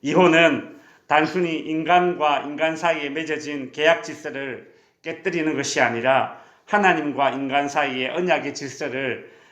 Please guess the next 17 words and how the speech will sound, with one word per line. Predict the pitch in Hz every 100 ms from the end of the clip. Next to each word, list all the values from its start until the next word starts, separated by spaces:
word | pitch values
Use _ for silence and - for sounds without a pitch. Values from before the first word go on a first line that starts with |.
| _
깨뜨리는 | 147 139 151 139 139
것이기 | 139 135 135 127 123
때문에 | 123 117 117 139 127 - - _ _ -
신중해야 | - - 208 196 180 143 135 117 131 131 127
된다라는 | 120 113 110 117 123 127 117 107 107 120
것이죠. | 123 117 117 110 - _ _ _ _ _ _ _ _ -
바울은 | 151 185 208 190 190 160 104 - _ _ _ _ _
다른 | 151 175 233 247 - - - - -
죄를 | - 185 190 185
범하는 | 170 175 180 180
것은 | 160 151 160 139 117 -
내가 | 131 143
몸 | 135 156 190 190
밖에서 | 185 208 - 190 170 151 151
범하는 | 143 143 143 143
죄인 | 131 131 139
반면에 | 123 127 135 131 127 143 107 -